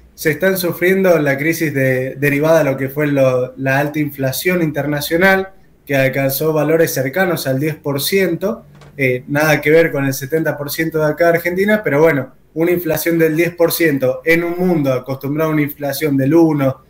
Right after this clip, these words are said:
dos por ciento anual es muy alto, es por cinco al normal.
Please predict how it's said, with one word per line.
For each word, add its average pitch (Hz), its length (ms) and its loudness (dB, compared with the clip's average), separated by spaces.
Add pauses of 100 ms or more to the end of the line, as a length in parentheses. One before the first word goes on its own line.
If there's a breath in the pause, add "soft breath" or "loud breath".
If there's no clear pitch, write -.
(160)
dos 151 280 -2
por 160 140 2
ciento 165 300 0
anual 180 360 2 (240 loud breath)
es 151 260 -2
muy 175 300 2
alto, 202 480 0
es 135 180 -6
por 131 280 -2
cinco 185 680 -2
al 123 200 -8
normal. 175 540 0